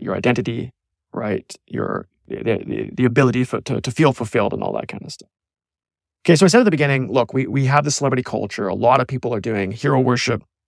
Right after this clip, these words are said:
And, uh, at the surface, it's like, okay, nothing wrong, right? Get inspired, have some general guidance, maybe kind of tie your identity to it a little bit. But when it be-, when it comes to the parroting, there's something really, really problematic with that, because it makes you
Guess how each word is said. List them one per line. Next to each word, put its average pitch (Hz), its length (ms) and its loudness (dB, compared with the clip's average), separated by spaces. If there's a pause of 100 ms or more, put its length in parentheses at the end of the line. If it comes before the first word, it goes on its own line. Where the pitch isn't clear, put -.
(920)
And, 107 340 -2
uh, - 240 2 (840)
at 127 100 4
the - 80 -2
surface, 202 360 4
it's 139 100 0
like, 123 100 2
okay, 165 160 4
nothing 147 180 2
wrong, 80 260 -6
right? 139 160 -6
Get 147 140 2
inspired, 135 720 2
have 135 80 -6
some 139 140 -6
general 127 360 -2
guidance, 123 680 -4
maybe - 320 -4 (840)
kind 143 320 0
of 139 100 2
tie 139 200 4
your 131 180 2
identity 120 380 -2
to 127 160 -2
it 110 80 -4
a 107 60 -2
little 104 200 -2
bit. 101 200 -6
But 110 100 -2
when 143 120 2
it 147 60 0
be-, 170 160 2 (100)
when 147 140 0
it 131 60 0
comes 208 260 -2
to - 80 2
the 147 100 4
parroting, - 600 -6 (580)
there's 131 80 -4
something 135 260 4
really, 160 200 6
really 151 200 4
problematic 123 600 2
with 120 120 -4
that, - 200 -2
because 131 240 -2
it 131 80 -2
makes 156 340 0
you 214 140 -2